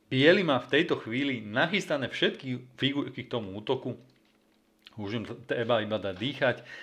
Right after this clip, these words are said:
Takže prišlo jazdec krát E šesť šach, je to vlastne vidlička. Čierny je nútený toho jazdca vyhodiť. Dáma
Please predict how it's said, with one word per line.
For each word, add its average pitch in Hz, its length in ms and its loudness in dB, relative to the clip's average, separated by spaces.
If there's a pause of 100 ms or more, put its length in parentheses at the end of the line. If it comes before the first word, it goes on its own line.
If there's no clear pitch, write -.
(120)
Takže 151 300 4
prišlo 165 320 4
jazdec 156 320 8
krát - 320 -2
E 120 160 2
šesť - 220 -8
šach, 180 260 6
je 123 160 6
to 117 80 -2
vlastne 104 240 -2
vidlička. 127 640 -2 (240)
Čierny 143 340 0
je 131 60 0
nútený 131 480 -2
toho 95 240 -6
jazdca 92 320 -8
vyhodiť. 123 560 -6 (1040)
Dáma 127 340 4